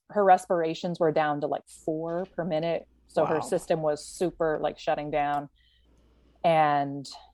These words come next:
Speaker 1: they put her on the ambulance. They thought where they were gonna have to, uh, medevac her to a hospital.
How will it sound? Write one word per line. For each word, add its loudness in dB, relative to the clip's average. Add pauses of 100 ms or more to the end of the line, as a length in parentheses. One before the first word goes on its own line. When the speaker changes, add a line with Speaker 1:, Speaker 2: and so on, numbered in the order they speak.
(760)
Speaker 1:
they 4 (120)
put 4
her 6
on 2
the 0
ambulance. 4
They 6
thought 6
where 4
they 4
were 4
gonna 0
have -2
to, 0 (400)
uh, -2
medevac 2
her -4 (100)
to -4
a 2
hospital. -2